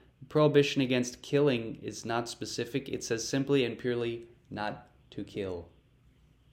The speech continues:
So if we want to claim ourselves as Christians or as believers, how can we, uh, not accept the commandments? It's a foundational tenet of any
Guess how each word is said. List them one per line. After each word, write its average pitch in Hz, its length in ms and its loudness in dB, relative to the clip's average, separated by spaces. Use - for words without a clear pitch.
So - 140 -16
if - 40 -14
we 117 80 -2
want 120 240 0
to 127 140 0
claim 143 720 4
ourselves 113 480 2
as 120 380 0
Christians 120 680 -2
or 98 80 -8
as 104 280 -2
believers, 113 880 -6
how 120 240 0
can 139 300 2
we, 127 440 -2
uh, 107 300 -8
not 107 360 -4
accept - 720 -6
the 110 100 -10
commandments? 101 840 -8
It's - 160 -10
a 107 40 -2
foundational 113 840 -4
tenet 104 480 -10
of 104 160 -16
any 104 400 -8